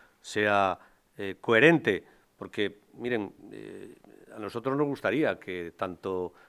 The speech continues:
la posición del Gobierno en relación con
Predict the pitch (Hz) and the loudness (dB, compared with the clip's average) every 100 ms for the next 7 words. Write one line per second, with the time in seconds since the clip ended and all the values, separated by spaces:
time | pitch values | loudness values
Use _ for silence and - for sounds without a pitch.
0 | - 98 92 98 98 - 117 113 110 104 | -8 -4 -4 -6 -8 -2 2 2 0 -6
1 | - - _ _ 98 104 104 101 113 139 | -14 -20 _ _ -8 -6 -4 -2 2 2
2 | 127 110 98 95 - 110 110 98 107 101 | 2 -2 -2 -4 -4 -4 -4 -4 -4 -4
3 | 98 | -8